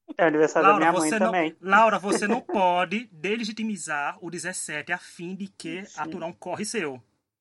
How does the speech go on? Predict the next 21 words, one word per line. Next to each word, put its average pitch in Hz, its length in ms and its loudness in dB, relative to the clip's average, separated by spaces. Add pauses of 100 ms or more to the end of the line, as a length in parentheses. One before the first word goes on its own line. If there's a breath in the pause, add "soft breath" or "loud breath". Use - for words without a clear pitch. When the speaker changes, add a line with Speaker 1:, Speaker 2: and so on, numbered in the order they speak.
Speaker 2:
Tá 170 120 2
massa, 151 300 -4
viu, 180 180 -4
mano? 123 220 -8 (260)
Vai 139 120 -10
ser 165 140 -10
assim, 180 280 -12
somente. 190 420 -10
Lumena 254 360 -6
não, 190 200 -8 (520 loud breath)
Lumena 196 320 0
não 208 100 2
autorizou 226 400 -4
a 214 40 -2
gente 208 220 -6
ainda 190 140 -8
a - 20 -8
usar 185 140 -10
o 185 60 -12
dezessete, 165 440 -10
então 131 300 -20